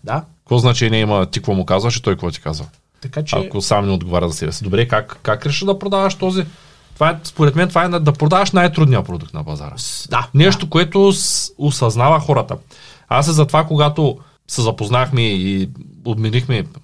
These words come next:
Speaker 2: а, известно количество информация за това да осъзнаят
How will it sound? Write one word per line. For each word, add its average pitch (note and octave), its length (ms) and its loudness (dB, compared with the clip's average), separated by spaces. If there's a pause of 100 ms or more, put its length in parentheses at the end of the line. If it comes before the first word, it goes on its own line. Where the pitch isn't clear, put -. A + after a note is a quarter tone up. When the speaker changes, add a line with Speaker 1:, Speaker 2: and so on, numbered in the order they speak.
Speaker 2:
а, F2+ 320 -8
известно G2 360 -2
количество G2 520 -4
информация F#2+ 540 -2
за G#2+ 120 -6
това G#2 460 2
да G2+ 120 -2
осъзнаят G2+ 840 -2